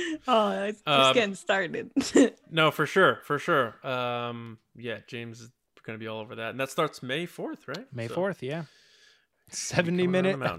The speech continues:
Speaker 3: episode. <laughs>
Speaker 2: Yes, and apparently, uh, I don't know if they're doing more than one season, but it's gonna be more than just, like, an eight se-, eight episode thing,
Speaker 3: Yeah.
Speaker 2: like, uh, Clone Wars. So,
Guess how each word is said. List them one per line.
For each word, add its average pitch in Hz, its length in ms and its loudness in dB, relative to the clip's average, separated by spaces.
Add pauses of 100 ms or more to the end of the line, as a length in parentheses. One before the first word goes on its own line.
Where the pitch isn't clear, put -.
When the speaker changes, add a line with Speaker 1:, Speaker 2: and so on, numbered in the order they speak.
Speaker 3:
episode. 175 540 0
<laughs> - 40 -20 (1160)
Speaker 2:
Yes, 143 680 4
and 143 180 2
apparently, 143 640 0 (100)
uh, 123 400 -2 (800)
I 151 80 4
don't 202 80 2
know 226 60 2
if 196 40 -2
they're 156 120 -2
doing 143 200 0
more 127 200 -2
than 120 100 -6
one 117 140 -8
season, 123 340 -10
but 110 160 -12
it's 107 100 -16
gonna 120 200 -8
be 110 240 -12
more 113 260 -8
than 117 160 -14
just, 113 180 -12
like, 107 140 -8
an 104 100 -16
eight 110 200 -16
se-, - 240 -16
eight 120 260 -14
episode - 400 -16
thing, - 240 -14
Speaker 3:
Yeah. - 80 -14
Speaker 2:
like, - 260 -16
uh, - 220 -14
Clone 120 260 -16
Wars. 92 220 -20
So, - 240 -14